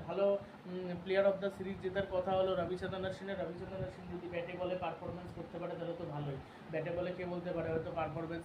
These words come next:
করে দিতে পারে। আমার যতদূর মনে হচ্ছে ব্যাটে বলে পারফরমেন্স করে দেবে, তো দেখা যাক কী করতে পারে। আর ওইদিকে, উম, তাসকিন আহমেদ তো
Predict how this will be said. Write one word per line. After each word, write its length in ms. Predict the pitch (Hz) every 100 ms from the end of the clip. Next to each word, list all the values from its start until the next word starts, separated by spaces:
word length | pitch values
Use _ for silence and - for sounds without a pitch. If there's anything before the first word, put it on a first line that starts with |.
| 165
করে 140 | 160
দিতে 220 | 156 160
পারে। 140 | 156 165
আমার 240 | 170 220
যতদূর 340 | 196 202 196
মনে 160 | 196 185
হচ্ছে 140 | 180 180
ব্যাটে 200 | 165 170
বলে 200 | 170 175
পারফরমেন্স 520 | 165 147 156 165 156 156
করে 160 | 151
দেবে, 260 | 151 139 123 - - - -
তো 80 | 208
দেখা 240 | 185 185
যাক 120 | 190 190
কী 80 | 190
করতে 300 | 180 175 175
পারে। 200 | 165 160 160 - -
আর 200 | 165 160
ওইদিকে, 340 | 160 170 165 175
উম, 520 | 175 - - 156 156 156
তাসকিন 360 | 165 165 180
আহমেদ 200 | 170 175
তো 60 | 175